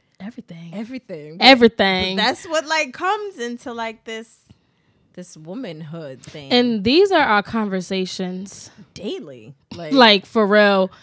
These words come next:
Speaker 2: not
Speaker 1: Like,
Speaker 2: daily, but
Speaker 1: we was having s-, a conversation the other day. We coulda talked about
Speaker 2: I know. This
Speaker 1: just
Speaker 2: is podcast
Speaker 1: talking
Speaker 2: material.
Speaker 1: For real, for real. But just live. I just wanna pin that.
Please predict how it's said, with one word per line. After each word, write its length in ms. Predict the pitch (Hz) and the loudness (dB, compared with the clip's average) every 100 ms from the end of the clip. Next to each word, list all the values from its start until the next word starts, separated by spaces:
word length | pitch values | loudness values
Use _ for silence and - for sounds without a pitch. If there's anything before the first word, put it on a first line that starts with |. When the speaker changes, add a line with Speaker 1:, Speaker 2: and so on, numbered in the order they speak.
| - | -16
Speaker 2:
not 80 | 254 | -2
Speaker 1:
Like, 380 | 277 294 202 220 | 4 6 4 0
Speaker 2:
daily, 640 | 254 254 254 220 190 185 | 2 2 2 -2 -4 -4
but 600 | 185 202 196 185 170 - _ _ - | -6 -4 -2 -2 -2 -6 _ _ -6
Speaker 1:
we 240 | 233 285 | 0 2
was 180 | 285 277 | 2 4
having 300 | 262 247 247 | 6 6 4
s-, 120 | 233 247 | 0 -4
a 80 | |
conversation 600 | 208 233 220 220 226 220 220 | -2 0 0 0 -2 -2 -2
the 100 | 196 | -2
other 200 | 202 208 | -2 -2
day. 320 | 196 196 196 | -2 0 0
We 160 | 302 466 | -2 -4
coulda 280 | 480 466 453 | -6 -8 -6
talked 260 | 453 440 | -8 -10
about 260 | 466 453 453 | -10 -6 -2
Speaker 2:
I 80 | 226 | -2
know. 360 | 226 220 190 185 _ - 740 | 0 -2 -4 -8 _ 0 0
This 80 | - | 4
Speaker 1:
just 200 | 285 269 | 6 6
Speaker 2:
is 280 | - 679 571 | 8 8 8
podcast 320 | 392 381 480 | 8 8 8
Speaker 1:
talking 280 | 466 381 359 339 523 523 427 | 4 2 0 0 -2 0 -2
Speaker 2:
material. 240 | 403 392 370 | -2 2 4
Speaker 1:
For 260 | 294 262 | 4 4
real, 440 | 269 285 247 208 196 | 4 4 4 0 -2
for 280 | - 233 214 | -2 -2 2
real. 380 | 220 202 185 | 2 2 0
But 580 | 185 180 190 190 190 185 - _ _ _ _ _ _ _ _ _ _ _ _ _ _ _ - | -4 -4 0 0 0 -4 -12 _ _ _ _ _ _ _ _ _ _ _ _ _ _ _ -6
just 320 | 226 262 - | 2 2 2
live. 420 | 214 233 190 180 | 0 2 2 -2
I 80 | 196 | -6
just 180 | 214 214 | -8 -10
wanna 160 | 196 | -10
pin 260 | 190 196 185 | -8 -8 -8
that. 300 | 180 165 - | -10 -14 -16